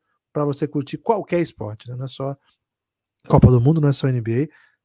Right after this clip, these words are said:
por exemplo, você é um fã do ciclismo, você vai chegar lá e vai conhecer o Gustavo, né, cara? O Gustavo é o maior especialista em ciclismo,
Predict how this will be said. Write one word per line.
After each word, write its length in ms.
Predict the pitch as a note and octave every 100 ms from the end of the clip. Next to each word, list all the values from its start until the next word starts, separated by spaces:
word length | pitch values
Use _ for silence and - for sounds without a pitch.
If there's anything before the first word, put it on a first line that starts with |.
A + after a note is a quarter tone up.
| _ _ B3+
por 100 | G#3+
exemplo, 260 | A#2 C3+
você 120 | -
é 20 | C#4
um 160 | G#3
fã 240 | - - D#3
do 80 |
ciclismo, 460 | C#3+ C3 - E3+ C#3
você 80 | -
vai 120 | E3+
chegar 200 | D#3+ C#3+
lá 80 | C#3+
e 40 |
vai 80 | D3
conhecer 240 | D3 C3+
o 40 | C3
Gustavo, 420 | B2 - G#2+ G#2+
né, 80 | A2
cara? 160 | _ C3+
O 220 | C#3 E3+
Gustavo 300 | D3 - B2+
é 20 | C#3
o 20 |
maior 220 | B2+ C#3+
especialista 540 | C#3 D3 C#3 B2+ B2+
em 20 | C3
ciclismo, 500 | B2 - C3+ C#3+